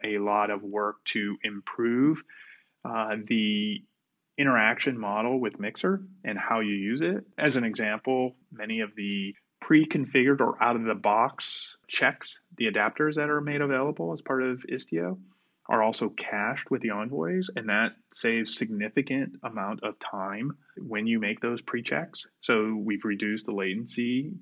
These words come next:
um, quite a bit by doing the, the caching of those policies, uh, with the, uh, Envoy sidecar. But if you're, if you build your own policy adapters, that's where you're gonna see the biggest latency,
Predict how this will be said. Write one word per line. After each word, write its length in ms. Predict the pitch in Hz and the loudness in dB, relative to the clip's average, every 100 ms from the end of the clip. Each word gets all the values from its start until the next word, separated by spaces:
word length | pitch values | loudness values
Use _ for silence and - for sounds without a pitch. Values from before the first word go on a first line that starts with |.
| - | -10
um, 320 | 107 98 104 | -6 -6 -6
quite 220 | - 120 110 | -2 0 0
a 60 | |
bit 440 | 98 92 113 - - | 0 0 0 -2 -4
by 140 | 104 | -4
doing 360 | 101 101 104 104 | -2 -4 -4 -6
the, 480 | 98 98 95 104 - _ | -6 -4 -6 -8 -12 _
the 160 | - 95 - | -6 -6 -6
caching 600 | - 95 - 120 113 113 - - - _ _ _ - | -2 0 0 -4 -6 -10 -18 -20 -20 _ _ _ 0
of 220 | 113 113 | 0 2
those 320 | 110 107 104 | 0 0 -2
policies, 760 | - 101 107 107 117 110 110 - | -4 -2 -2 -4 -4 -4 -6 -10
uh, 200 | 110 104 98 | -10 -8 -4
with 240 | 101 107 | -2 -2
the, 140 | 113 110 | -6 -8
uh, 320 | 113 107 107 113 117 | -10 -10 -10 -6 -6
Envoy 240 | 113 110 | -2 -2
sidecar. 540 | 101 107 107 135 147 - _ _ | 0 0 0 0 0 -6 _ _
But 160 | 127 | 2
if 100 | 117 | 6
you're, 480 | 151 143 139 135 - | 8 10 12 10 6
if 120 | 127 | 2
you 140 | 156 151 | 4 6
build 280 | 156 143 131 | 8 8 8
your 180 | 127 | 6
own 500 | 127 143 131 127 123 - _ _ | 6 4 6 4 2 -6 _ _
policy 360 | - 113 110 120 | 0 2 2 2
adapters, 580 | 107 104 95 - 101 110 - _ _ | 2 2 0 -2 -4 -4 -10 _ _
that's 220 | 147 143 | 4 8
where 120 | 156 | 10
you're 140 | 135 127 | 12 10
gonna 220 | 120 110 | 8 2
see 180 | - 110 | 0 -2
the 80 | 101 | 0
biggest 380 | 101 98 92 | 0 0 -2
latency, 640 | 95 92 92 101 - - | -2 -2 -4 -10 -8 -10